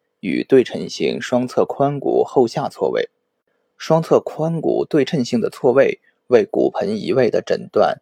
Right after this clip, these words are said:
带来难度。双侧髋骨同时向相反方向沿 Z 轴即矢状轴旋移错位有两种类型。双侧髂脊向分离方向，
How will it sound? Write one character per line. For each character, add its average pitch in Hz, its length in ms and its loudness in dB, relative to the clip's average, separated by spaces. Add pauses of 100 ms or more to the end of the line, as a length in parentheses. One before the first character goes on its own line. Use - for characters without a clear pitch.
(140)
带 95 160 4
来 80 120 2
难 73 260 -6
度。 - 200 -2 (680)
双 180 260 4
侧 175 140 6
髋 170 360 2
骨 - 300 2
同 131 320 0
时 82 240 0
向 80 320 2
相 143 240 0
反 151 300 2
方 120 180 2
向 - 240 2 (180)
沿 78 300 0
Z 170 280 2
轴 73 360 4
即 76 280 -2
矢 - 240 -6
状 147 200 0
轴 76 300 2 (100)
旋 104 380 -2
移 95 140 -2
错 - 240 0
位 - 200 2 (300)
有 90 220 2
两 82 280 0
种 80 160 -4
类 101 140 -2
型。 80 400 -10 (1000)
双 185 300 4
侧 110 220 4
髂 - 340 -2
脊 73 380 -4 (200)
向 - 360 0
分 151 200 -4
离 98 160 -4
方 135 220 -2
向， - 260 0